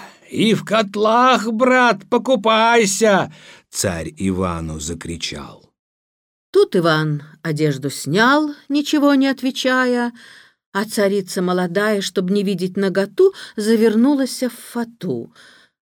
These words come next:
Speaker 2: Вот Иван к котлам поднялся, глянул в них и зачесался.
Speaker 1: «Что же ты, Ванюша,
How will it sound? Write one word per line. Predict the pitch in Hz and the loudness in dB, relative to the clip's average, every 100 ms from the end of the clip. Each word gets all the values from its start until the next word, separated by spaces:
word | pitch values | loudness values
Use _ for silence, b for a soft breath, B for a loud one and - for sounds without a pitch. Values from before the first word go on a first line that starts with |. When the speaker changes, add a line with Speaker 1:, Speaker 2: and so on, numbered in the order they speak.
| _ _ | _ _
Speaker 2:
Вот | - 196 185 | 0 0 2
Иван | 165 175 156 147 - | 2 2 0 -6 -10
к | - | -8
котлам | 156 156 160 147 147 | -8 -6 -4 -4 -4
поднялся, | 131 135 180 285 277 - 240 233 - _ _ _ _ - | -8 -4 -2 0 -2 -4 -6 -6 -10 _ _ _ _ -4
глянул | 202 226 269 285 269 | 2 4 4 4 4
в | 240 | 2
них | 240 240 226 - - _ _ _ _ | 2 2 0 -8 -16 _ _ _ _
и | 214 | -4
зачесался. | 220 247 - 285 - 165 180 196 190 - 175 143 - _ _ _ _ - | 0 0 0 -2 -2 -2 -2 -2 -6 -4 -4 -4 -8 _ _ _ _ -12
Speaker 1:
«Что | - - 339 285 | -6 0 2 4
же | 285 262 | 4 2
ты, | 330 330 | 2 4
Ванюша, | 285 294 320 330 - 269 262 233 | 4 4 4 4 4 4 2 0